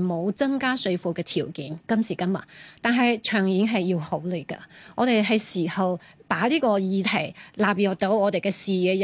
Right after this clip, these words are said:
邊，開始做研究。噉除咗擴闊稅基呢，其實我想講，香港要擴發我，擴闊我哋嘅經濟基礎。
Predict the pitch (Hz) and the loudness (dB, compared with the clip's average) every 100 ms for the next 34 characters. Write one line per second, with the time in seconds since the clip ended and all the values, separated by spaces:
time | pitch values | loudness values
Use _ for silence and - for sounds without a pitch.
0 | 170 175 - 262 247 196 190 170 165 165 | -2 -4 -4 0 0 0 0 0 -2 -4
1 | 170 160 170 - - - - 311 403 - | -8 -10 -12 -20 -20 -16 0 2 2 2
2 | 220 226 226 220 214 196 - 214 262 277 | 0 0 0 -2 0 -2 0 0 0 0
3 | 285 277 226 185 160 202 202 196 175 156 | -2 -2 -4 -4 -2 0 0 0 -2 -2
4 | 202 196 277 294 220 190 202 _ 208 214 | -2 -2 -2 0 0 0 -2 _ 0 2
5 | 202 - 196 190 - - 196 - - - | 0 -2 0 0 0 -2 -4 -4 -8 -2
6 | 208 214 - 196 185 190 240 240 170 165 | 0 0 -2 -2 -2 -2 0 0 0 -2
7 | 202 190 - | -2 -2 -2